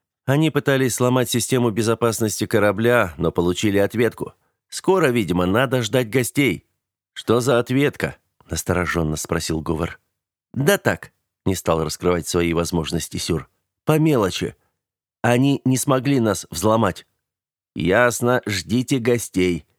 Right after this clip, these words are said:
Сказав это, Говор отключился. «Что-то он какой-то трезвый», пробормотал Сюр. «Пойду расконсервирую андроидов.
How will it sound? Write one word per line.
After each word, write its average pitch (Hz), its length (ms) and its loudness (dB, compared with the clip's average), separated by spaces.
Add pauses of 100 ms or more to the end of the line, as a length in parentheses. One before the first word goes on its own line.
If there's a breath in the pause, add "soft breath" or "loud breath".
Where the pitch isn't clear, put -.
(320)
Сказав 85 460 -4
это, 110 300 0
Говор 92 420 -2
отключился. - 760 -6 (520)
«Что-то - 580 0
он 147 180 4
какой-то 131 500 0
трезвый», 95 600 -2 (320)
пробормотал 82 600 -2
Сюр. - 380 -8 (380)
«Пойду 147 380 2
расконсервирую 143 960 0
андроидов. 120 680 0